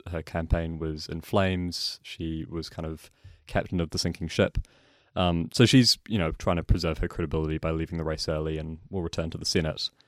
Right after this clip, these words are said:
And it's the returning to the Senate part which is crucial. Um, Donald Trump, as he's wont to do,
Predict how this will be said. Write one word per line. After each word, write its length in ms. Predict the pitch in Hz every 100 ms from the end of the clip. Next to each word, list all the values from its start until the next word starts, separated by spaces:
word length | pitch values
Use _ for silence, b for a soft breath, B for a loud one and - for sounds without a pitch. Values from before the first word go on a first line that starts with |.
| b b _
And 140 | 95 92
it's 80 |
the 160 | - 90
returning 360 | 95 - 135 135
to 60 |
the 80 | 90
Senate 360 | - 113 117 -
part 260 | 95 85
which 160 | - -
is 100 | -
crucial. 520 | - 92 - - 92 - b b b b b -
Um, 380 | 90 85 82 - _ -
Donald 320 | 104 98 90
Trump, 380 | - 87 80 -
as 160 | 90 90
he's 180 | 82
wont 160 | 90 78
to 60 | 87
do, 420 | 87 82 80 78